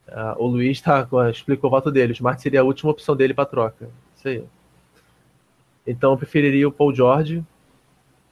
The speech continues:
porque ano passado ele carregou um po-, um Indiana Pacers bem mais fraco aos playoffs e ao jogo sete contra o Toronto.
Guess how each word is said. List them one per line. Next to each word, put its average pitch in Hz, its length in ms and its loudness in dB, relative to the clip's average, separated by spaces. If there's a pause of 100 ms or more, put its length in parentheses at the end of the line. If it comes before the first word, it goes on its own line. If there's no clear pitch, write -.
porque 127 240 -4
ano 139 120 0
passado 143 240 0
ele 147 100 0
carregou 147 460 2
um 170 60 0
po-, 131 540 0
um 123 60 -2
Indiana 139 260 0
Pacers 131 480 -4
bem 135 220 0
mais 170 160 0
fraco 135 380 0
aos 123 100 -2
playoffs 131 520 2
e 139 40 2
ao 127 120 4
jogo 123 200 -4
sete 123 380 0
contra 127 220 -10
o 123 40 -8
Toronto. 117 460 -2